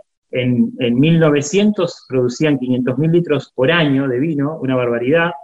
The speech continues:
que se consumía entre Buenos Aires, la zona norte de Buenos Aires, y Rosario. Una parte iba a parar a Rosario, porque está, está muy cerca,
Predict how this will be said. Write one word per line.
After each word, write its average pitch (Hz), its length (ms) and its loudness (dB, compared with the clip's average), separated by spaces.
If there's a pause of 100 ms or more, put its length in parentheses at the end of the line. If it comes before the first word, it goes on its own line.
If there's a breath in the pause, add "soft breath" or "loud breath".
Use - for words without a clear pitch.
(200)
que - 80 -6
se - 120 -6
consumía 139 760 2
entre 123 360 0
Buenos 117 380 -4
Aires, 165 240 4
la 127 80 0
zona 147 180 -4
norte 151 280 -2
de 135 40 0
Buenos 131 320 -2
Aires, 185 400 0 (280)
y 123 100 -4
Rosario. 151 720 0
Una 131 340 -6
parte 160 240 -4
iba 156 80 2
a 147 40 0
parar 147 180 0
a 151 40 0
Rosario, 165 420 0
porque 127 180 -8
está, 127 120 -8
está - 240 -6
muy 147 160 0
cerca, 175 480 -2